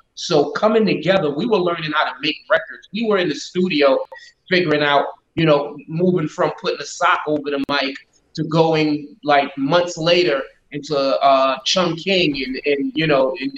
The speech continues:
in Daddy's house and whatever the case is, recording. So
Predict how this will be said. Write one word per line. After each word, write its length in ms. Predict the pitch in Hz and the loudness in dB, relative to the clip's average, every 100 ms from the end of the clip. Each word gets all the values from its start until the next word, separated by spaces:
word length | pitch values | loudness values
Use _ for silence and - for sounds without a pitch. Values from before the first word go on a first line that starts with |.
| 135 | -8
in 80 | 135 | -2
Daddy's 380 | 160 175 175 - | 2 2 2 -2
house 320 | 151 123 175 147 | 0 0 -2 -10
and 80 | 135 | -4
whatever 220 | 139 131 | -4 -4
the 80 | 135 | -8
case 340 | - 143 139 | -8 -8 -10
is, 60 | 131 _ _ _ | -14 _ _ _
recording. 400 | 147 - 185 147 | -6 2 4 4
So 340 | - 156 139 | 2 0 0